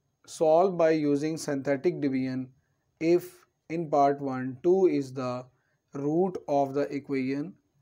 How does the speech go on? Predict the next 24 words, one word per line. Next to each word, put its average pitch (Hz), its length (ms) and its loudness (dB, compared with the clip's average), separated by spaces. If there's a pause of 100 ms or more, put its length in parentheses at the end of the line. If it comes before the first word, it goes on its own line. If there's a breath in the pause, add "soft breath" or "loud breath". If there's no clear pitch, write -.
(160)
x 180 280 0
cube 127 420 -2 (640)
माइनस 147 480 -2
ट्वेंटी 156 340 -2 (160)
एट 180 200 4
एक्स 127 340 -4 (100)
प्लस 151 220 -2
फ़ोर्टी 143 380 0
एट 135 180 0
इक्वल 127 300 -4
टू 165 220 -4 (440)
ज़ीरो। 135 400 0 (480 soft breath)
स्टूडेंट्स, 180 360 2
इस 175 120 0
क्वेश्चन 180 420 -2
को 180 100 2
हमने 147 300 2
सॉल्व 147 520 -4
करना 175 300 0
है। 190 220 -8
सबसे 165 340 -4
पहले 160 240 -2
हम 143 120 -2
लिखेंगे 156 560 -4